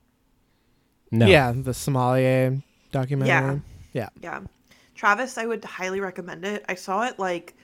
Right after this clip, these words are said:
Speaker 3: I think when it first came out, like, in two thousand, between two thousand twelve and two thousand fifteen, and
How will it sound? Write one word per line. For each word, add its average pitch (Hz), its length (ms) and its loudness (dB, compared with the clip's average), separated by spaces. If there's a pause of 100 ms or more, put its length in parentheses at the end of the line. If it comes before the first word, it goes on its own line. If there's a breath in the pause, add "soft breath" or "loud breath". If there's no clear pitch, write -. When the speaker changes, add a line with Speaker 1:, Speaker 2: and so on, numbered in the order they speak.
(540 soft breath)
Speaker 3:
I - 60 -14
think 240 280 -12
when 392 120 -6
it 415 180 -14
first 220 380 -12
came 185 240 -12
out, 175 420 -10
like, 185 240 -10
in 175 200 -12
two - 260 -14
thousand, 180 1000 -12 (840 soft breath)
between 233 260 -8
two 214 120 -10
thousand 220 320 -6
twelve 170 260 -8
and 185 120 -8
two 196 100 -10
thousand 175 320 -8
fifteen, 180 600 -14 (460)
and 175 540 -8